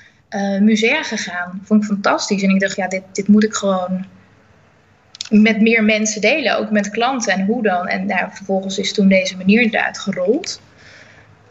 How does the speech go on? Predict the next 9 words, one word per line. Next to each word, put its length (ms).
Eh, 320
en 80
die 100
psychologie, 760
ja, 200
ik, 100
ik 160
blijf 340
gewoon 680